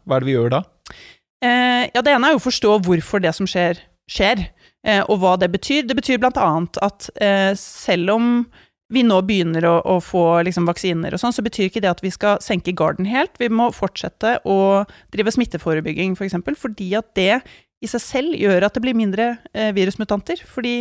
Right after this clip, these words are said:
Speaker 2: jo mindre den får smitta og, og reprodusert seg, jo færre mutanter blir det. Så sånne ting som det, at folk forstår litt hvorfor. Og så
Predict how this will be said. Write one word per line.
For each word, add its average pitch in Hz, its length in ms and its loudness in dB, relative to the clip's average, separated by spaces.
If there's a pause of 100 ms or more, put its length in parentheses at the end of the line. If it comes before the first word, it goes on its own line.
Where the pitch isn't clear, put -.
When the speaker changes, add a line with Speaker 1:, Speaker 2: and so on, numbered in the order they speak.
Speaker 2:
jo 240 260 -4
mindre 202 380 0
den 180 340 0
får 196 340 -2
smitta - 420 -4
og, 185 220 0
og 190 600 0
reprodusert 180 880 -2
seg, 359 160 -2 (480)
jo 302 80 -4
færre 165 260 -2
mutanter 180 400 -6
blir - 160 -10
det. 180 60 -10 (420)
Så 302 80 -6
sånne 277 260 2
ting 262 160 -2
som 269 200 -2
det, 220 100 4
at 226 400 -4
folk 233 180 -2
forstår 202 460 -2
litt 202 160 -4
hvorfor. 170 600 -4 (380)
Og - 120 -2
så 302 220 2